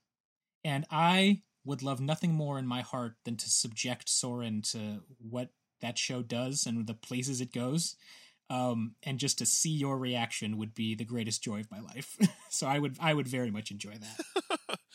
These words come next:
Speaker 2: Um, so that's a, that's a possibility as well. Um, it's a, it's long though, right?
Speaker 1: It's twenty-six episodes
Speaker 2: Yeah,
Speaker 1: and a
Speaker 2: okay,
Speaker 1: movie.
Speaker 2: so,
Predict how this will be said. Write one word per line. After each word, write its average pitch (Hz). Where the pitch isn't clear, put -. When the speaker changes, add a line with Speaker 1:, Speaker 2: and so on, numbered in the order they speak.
Speaker 2:
Um, 101
so 98
that's 131
a, 98
that's -
a 85
possibility 87
as 87
well. 107
Um, 87
it's -
a, 85
it's -
long 95
though, 80
right? 90
Speaker 1:
It's -
twenty-six 208
episodes 180
Speaker 2:
Yeah, 139
Speaker 1:
and 135
a 139
Speaker 2:
okay, -
Speaker 1:
movie. 135
Speaker 2:
so, -